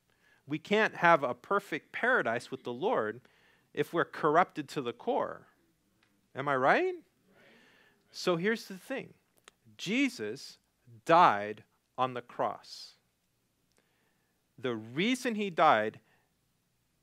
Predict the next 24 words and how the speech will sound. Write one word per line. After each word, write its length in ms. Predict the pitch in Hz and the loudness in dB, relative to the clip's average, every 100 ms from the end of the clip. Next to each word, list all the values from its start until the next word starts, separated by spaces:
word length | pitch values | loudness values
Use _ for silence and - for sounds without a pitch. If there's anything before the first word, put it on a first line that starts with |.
| _ | _
is, 300 | 135 127 - _ _ _ _ _ - | -6 -6 -10 _ _ _ _ _ -2
as 200 | 131 117 | 0 0
Isaiah 360 | 123 120 139 156 | -2 0 0 0
fifty-two 480 | 156 - 139 - | -2 -8 -10 -10
tells 260 | 127 143 120 | -6 -4 -4
us, 200 | 101 - _ _ _ _ _ _ _ _ | -6 -14 _ _ _ _ _ _ _ _
it 60 | |
says 260 | - 131 - | -4 -4 -6
he 180 | - 143 | -14 -10
was 280 | 127 110 - | -6 -6 -8
stricken, 840 | - - - - 180 - 110 87 - - | -14 -14 -14 -6 -6 -4 -8 -8 -18 -16
which 180 | 113 - | -12 -10
is 120 | 113 | -10
an 100 | 110 | -8
old 400 | 131 135 147 151 151 | 0 2 2 0 -2
English 460 | 147 139 139 123 - | -8 -4 -4 -4 -4
archaic 500 | 117 - 135 131 - | -6 -4 -4 -4 -4
word, 320 | 147 147 113 | -2 0 -2
but 140 | 120 113 | -6 -8
it 80 | |
means 180 | 127 135 | -8 -10
he 120 | - | -10
was 140 | 113 110 | -10 -10
struck. 600 | - - 202 214 - - | -12 -4 2 2 0 -20